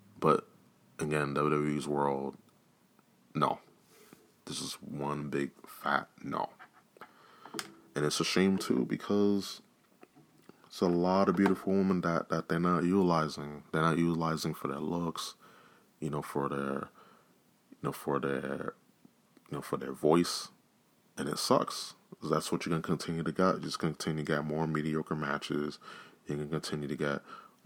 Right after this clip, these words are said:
more of the same smoke and mirrors tour that you've been seeing.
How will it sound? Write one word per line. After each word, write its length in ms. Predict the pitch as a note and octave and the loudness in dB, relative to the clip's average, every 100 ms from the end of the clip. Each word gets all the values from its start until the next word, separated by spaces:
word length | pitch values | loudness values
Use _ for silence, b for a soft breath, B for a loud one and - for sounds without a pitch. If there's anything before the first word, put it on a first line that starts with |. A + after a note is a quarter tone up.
| - | -12
more 720 | D#2 D2 D2 D2 D2+ D2 D2 | -8 -4 -2 0 0 0 -2
of 160 | - D2+ | 0 -2
the 80 | D2+ | -2
same 400 | - D2+ D2 D2 | -2 -2 -2 -4
smoke 300 | - D2+ D2 | -4 -6 -4
and 160 | C#2+ | -4
mirrors 400 | C#2+ D2 D2 - | -2 -2 -2 -4
tour 340 | - C#2 C#2 C#2 | -4 -2 -2 -4
that 140 | C#2 | -4
you've 120 | - | -6
been 220 | - C2+ C#2+ | -6 -8 -6
seeing. 440 | - - - - | -8 -8 -10 -12